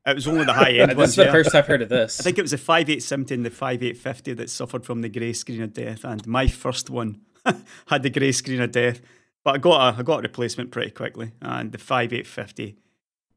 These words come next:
Speaker 1: and mostly because of Eyefinity, which was a real game changer for me.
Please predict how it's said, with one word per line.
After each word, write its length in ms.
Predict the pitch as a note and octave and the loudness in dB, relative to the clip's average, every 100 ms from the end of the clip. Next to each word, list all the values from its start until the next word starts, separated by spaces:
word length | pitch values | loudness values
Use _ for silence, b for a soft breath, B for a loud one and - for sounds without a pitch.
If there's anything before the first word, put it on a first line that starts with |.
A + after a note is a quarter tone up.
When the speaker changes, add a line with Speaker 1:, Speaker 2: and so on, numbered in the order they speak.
| - | -2
Speaker 1:
and 260 | C#3+ C3+ | 0 0
mostly 360 | C3 D#3+ E3 D3 | 0 2 2 -2
because 300 | B2 B2 B2+ | -6 -2 -2
of 60 | B2 | 0
Eyefinity, 760 | B2 A#2+ - B2+ D3+ D3+ F3 - _ - | 0 -2 -4 -6 -6 -6 -10 -12 _ -14
which 160 | B2 | -10
was 100 | B2 | -6
a 80 | A#2 | -6
real 240 | A2 A2+ A2+ | -6 -8 -8
game 280 | G#2+ A2 G#2 | -8 -8 -8
changer 320 | - A2 A2 | -8 -8 -10
for 140 | G#2+ | -12
me. 280 | A2+ A2 A2 | -10 -10 -10